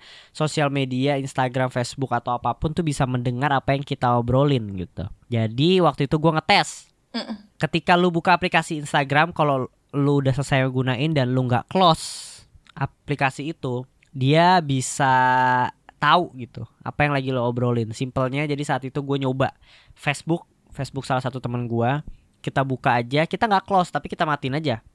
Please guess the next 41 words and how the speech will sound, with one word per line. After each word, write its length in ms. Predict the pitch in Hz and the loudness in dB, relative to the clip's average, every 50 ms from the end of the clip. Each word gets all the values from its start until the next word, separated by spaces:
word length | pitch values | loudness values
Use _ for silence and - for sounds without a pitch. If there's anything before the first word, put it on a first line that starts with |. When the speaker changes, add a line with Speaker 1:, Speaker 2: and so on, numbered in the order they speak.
| _ _ _ | _ _ _
Speaker 1:
Bukan, 280 | - 139 131 175 175 | -8 -4 -2 -2 -2
maksudnya 440 | - 165 165 - 156 - 220 233 220 | -2 -4 -4 -2 0 2 2 2 2
bukan 400 | 185 165 156 - - 165 156 151 | 0 -2 -2 0 0 0 0 0
di 140 | 151 147 156 | -2 -4 -4
close 320 | - - 170 165 160 - | -2 0 0 0 0 0
yang 160 | 170 156 160 | -2 -4 -4
permanen 440 | - _ - 160 147 147 147 156 196 | -6 _ -4 -2 0 2 2 2 2
ya, 140 | 170 143 139 | 2 2 2
langsung 240 | 135 135 - 151 139 | 2 2 2 2 2
dikatasin 640 | 135 135 135 131 - 131 127 - 123 131 - 160 143 | 4 4 2 4 4 2 4 4 2 2 2 0 0
gitu 160 | 139 139 147 | 0 2 2
ya 100 | 156 127 | 2 2
H 120 | 117 120 123 | 2 2 0
P 80 | - - 127 | 2 2 2
ya. 120 | 113 107 | 2 0
Speaker 2:
Mm-mm. 160 | 107 110 113 - - _ _ _ _ | -2 -4 -8 -10 -12 _ _ _ _
Speaker 1:
Kadang 180 | - 127 131 135 | -2 -2 0 0
kan 120 | 147 135 | 0 -2
Speaker 2:
Mm-mm. 100 | 123 113 | -2 -4
Speaker 1:
ada. 100 | 110 101 101 | -4 -4 -4
Nah, 140 | 113 107 101 - - - - - - - _ _ _ | -4 -6 -8 -10 -16 -20 -20 -20 -20 -20 _ _ _
eh, 140 | - 120 - _ | -12 -12 -8 _
ya 100 | 147 143 | 0 2
udah 200 | 180 240 240 220 | 2 4 4 2
akhirnya 200 | 185 - 202 185 | 2 2 0 -2
kita 160 | - 185 - 214 | -2 -2 -2 -2
ngobrol, 560 | 190 170 147 139 131 127 139 151 170 185 190 | 0 0 -2 -2 0 0 2 2 2 2 2
ngobrol 300 | 170 156 135 131 151 175 | 0 -2 -2 0 0 0
sampai 280 | - - 147 139 139 | 0 0 0 0 0
akhirnya 200 | 131 - 156 156 | 0 0 -2 -4
kita 160 | - 175 - 180 | -4 -4 -2 -2
lupa 240 | 160 156 147 196 | -2 0 0 0
kalau 120 | 175 165 147 | 0 0 -2
kita 200 | - 156 - 165 | -2 -2 0 2
lagi 380 | 170 170 156 139 131 131 127 | 2 2 0 0 0 0 0
mencoba 520 | 127 127 127 123 - 131 127 127 120 143 - | 0 0 -2 0 0 0 2 2 2 0 0
eksperimen 560 | - 139 - - - 147 143 139 135 135 135 139 | -2 -4 -6 -2 0 2 2 2 2 2 0 0
itu. 300 | 151 156 - - 120 117 | 0 -2 -2 -2 -2 -2
Kita 220 | 120 - 131 - 151 | -2 -4 -2 -2 0
ngobrolin 440 | 151 147 135 123 123 123 127 147 | 2 2 0 2 2 2 2 2
tentang, 260 | 147 135 123 127 120 | 0 -2 -2 -4 -4